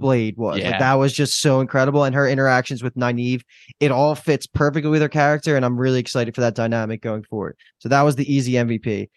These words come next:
Speaker 1: And my L V P, I kinda let it slip in just how I was talking about it earlier. There wasn't really a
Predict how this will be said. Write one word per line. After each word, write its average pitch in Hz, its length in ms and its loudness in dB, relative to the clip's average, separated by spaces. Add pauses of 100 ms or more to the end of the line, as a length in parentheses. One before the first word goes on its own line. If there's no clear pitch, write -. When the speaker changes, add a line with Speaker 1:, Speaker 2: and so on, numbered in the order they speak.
(220)
Speaker 1:
And 117 80 -6
my 117 140 0
L 202 260 2
V 170 180 2
P, 123 420 0 (340)
I - 60 -14
kinda 160 180 2
let 139 160 4
it 123 120 -4
slip 127 360 -2
in 131 80 -2
just 120 200 -4
how 120 160 4
I 117 40 4
was 113 140 0
talking 117 320 0
about 110 220 0
it 78 60 -4
earlier. 117 340 0
There 117 140 -2
wasn't 156 320 0
really 143 380 0
a 92 80 -10